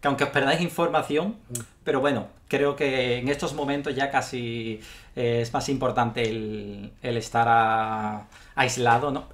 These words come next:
Speaker 1: Lo de superhéroes lo podéis seguir leyendo, ¿vale? Eso no es problema, pero, eh, el tema de Twitter y demás, es bueno silenciar palabras. Eh, y nada, bueno, pues vamos a comenzar. Tenemos una jornada para varias cosas. Lo primero de lo que vamos a hablar es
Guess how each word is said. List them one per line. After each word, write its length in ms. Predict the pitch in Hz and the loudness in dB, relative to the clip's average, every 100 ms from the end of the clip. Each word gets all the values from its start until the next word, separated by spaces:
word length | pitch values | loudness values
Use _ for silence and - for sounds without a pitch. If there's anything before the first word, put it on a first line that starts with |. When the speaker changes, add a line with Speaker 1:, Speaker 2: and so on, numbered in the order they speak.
| - | -4
Speaker 1:
Lo 140 | 139 | 2
de 60 | 185 | 2
superhéroes 360 | 190 160 185 175 | 4 4 4 2
lo 60 | |
podéis 160 | 131 135 | 2 0
seguir 160 | 127 | 0
leyendo, 300 | 123 107 101 | 2 0 0
¿vale? 100 | 117 | 0
Eso 140 | 139 135 | 0 -2
no 60 | |
es 80 | 120 | -4
problema, 420 | - 123 135 202 - - - - | -4 -2 -2 -4 -8 -18 -20 -4
pero, 380 | 165 147 127 123 | 4 6 6 2
eh, 800 | 147 127 127 120 120 120 117 120 | 2 2 4 4 4 2 0 -2
el 60 | 127 | 0
tema 200 | 160 170 | 2 4
de 60 | 143 | 4
Twitter 240 | 170 160 | 2 0
y 40 | 131 | 2
demás, 280 | 123 147 - | 0 -2 -4
es 100 | 135 | -2
bueno 160 | 127 | -2
silenciar 400 | 120 110 110 104 | -2 -4 -4 -4
palabras. 420 | 107 101 104 101 - - - - - - - - - | -2 -2 -2 -6 -12 -18 -18 -18 -20 -20 -20 -16 -2
Eh, 840 | 147 143 139 135 135 135 135 135 | 4 4 4 2 2 2 0 0
y 60 | 165 | 2
nada, 160 | 196 233 | 4 6
bueno, 160 | 226 | 4
pues 100 | 135 | 2
vamos 160 | 175 202 | 0 0
a 60 | |
comenzar. 320 | 185 156 151 151 | 0 0 0 0
Tenemos 240 | 175 - | -2 -2
una 120 | 170 | -2
jornada 580 | 156 143 139 127 107 - | 0 0 2 2 0 2
para 180 | 123 117 | 2 4
varias 300 | 165 170 - | 2 0 -2
cosas. 420 | 160 160 202 - - | -2 -2 -2 -6 -2
Lo 200 | 160 156 | 2 4
primero 320 | 139 190 196 | 4 4 4
de 60 | |
lo 80 | 156 | 2
que 80 | 147 | 2
vamos 320 | 139 147 139 | 0 -2 -2
a 20 | |
hablar 340 | 131 139 165 175 - - - | 0 2 0 -2 -14 -20 0
es 380 | 156 170 - | 2 2 -2